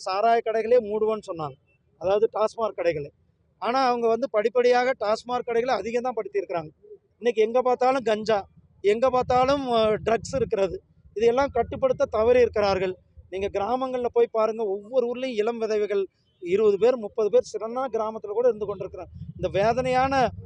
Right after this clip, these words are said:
ஊர்ல தான் நாம் இருந்து கொண்டிருக்க-, சூழல்ல இருந்து கொண்டிருக்கிறோம். இன்றைக்கு சர்வதேச யோகா தினம். நல்ல யோகா கலையை எல்லா ஸ்கூல்லையும் கம்பல்சரி பண்ணணும்.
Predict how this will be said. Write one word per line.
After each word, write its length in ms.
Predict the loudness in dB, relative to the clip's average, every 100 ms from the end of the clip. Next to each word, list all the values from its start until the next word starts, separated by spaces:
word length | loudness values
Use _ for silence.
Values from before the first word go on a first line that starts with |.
| -8
ஊர்ல 220 | -4 0
தான் 120 | 0 0
நாம் 180 | -2
இருந்து 220 | -4 -4 -4
கொண்டிருக்க-, 380 | -4 -6 -8 -6
சூழல்ல 300 | -4 0 0
இருந்து 180 | 0 -6
கொண்டிருக்கிறோம். 500 | -4 -4 -4 -10 -10 _ _ _
இன்றைக்கு 400 | -6 -4 -2 -4
சர்வதேச 540 | -2 0 2 2 2
யோகா 300 | 2 4 2
தினம். 300 | 0 -4 -8 -14 _ -20 _
நல்ல 300 | -8 -2 2
யோகா 360 | 4 4 2 0
கலையை 460 | 0 2 2 2 -4 _ _ _
எல்லா 360 | -4 0 0
ஸ்கூல்லையும் 420 | 0 -2 -4 -4 -4
கம்பல்சரி 480 | -2 -2 -2 -2 -2
பண்ணணும். 360 | -2 -4 -6